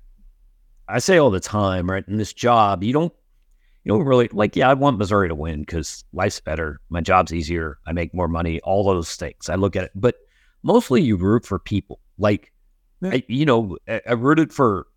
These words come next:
Speaker 1: Martin Rucker 'cause he was a really good dude. I rooted for Tommy Saunders 'cause I knew what he went through to get there. I rooted for Denario Alexander coming back.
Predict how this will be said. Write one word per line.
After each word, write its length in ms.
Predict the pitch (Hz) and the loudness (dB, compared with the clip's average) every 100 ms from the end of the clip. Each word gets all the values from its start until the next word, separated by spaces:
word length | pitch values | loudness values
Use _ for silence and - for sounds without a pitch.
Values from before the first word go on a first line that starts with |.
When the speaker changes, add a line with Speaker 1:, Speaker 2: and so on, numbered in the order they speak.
| _ _ _ - | _ _ _ -6
Speaker 1:
Martin 320 | 95 117 107 | 4 4 4
Rucker 380 | 104 110 - 87 | 4 4 4 -4
'cause 340 | - 82 - - | -6 -8 -10 -10
he 180 | 87 | -4
was 120 | 110 92 | -2 -2
a 40 | |
really 300 | 85 104 120 | 0 4 4
good 160 | 107 110 | 4 0
dude. 280 | 98 92 80 | 2 0 0
I 80 | 80 | -4
rooted 360 | 95 120 127 | 2 4 2
for 140 | - 110 | 2 -4
Tommy 380 | - 107 104 101 | -2 -2 0 0
Saunders 640 | - 98 95 85 76 76 | -2 -2 0 -2 -6 -8
'cause 180 | - 82 | -6 -4
I 80 | 90 | -2
knew 340 | 90 98 95 | 0 0 0
what 240 | 82 87 87 | -4 -6 -2
he 140 | 120 | 0
went 220 | 104 90 | 0 0
through 140 | 87 82 | -4 -6
to 80 | |
get 160 | 78 82 | -6 -6
there. 200 | 80 76 | -6 -6
I 40 | |
rooted 280 | 87 107 117 | -2 0 0
for 160 | - 107 | 2 0
Denario 500 | 85 95 92 110 104 | 0 0 2 2 4
Alexander 600 | 95 87 80 90 101 85 | 2 0 -2 -2 -2 -2
coming 260 | - 95 82 | -6 -6 -2
back. 200 | 90 | -4